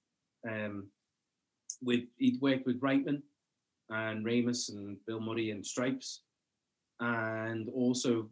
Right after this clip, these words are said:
National Lampoon's Vacation. Um, now,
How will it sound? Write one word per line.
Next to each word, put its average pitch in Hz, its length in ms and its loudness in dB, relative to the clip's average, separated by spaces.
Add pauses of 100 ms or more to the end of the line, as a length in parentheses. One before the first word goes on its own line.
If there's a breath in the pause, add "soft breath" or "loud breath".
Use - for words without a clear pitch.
National 113 360 -4
Lampoon's 110 460 -6
Vacation. 107 540 -10 (1080)
Um, 117 300 -2
now, 139 260 0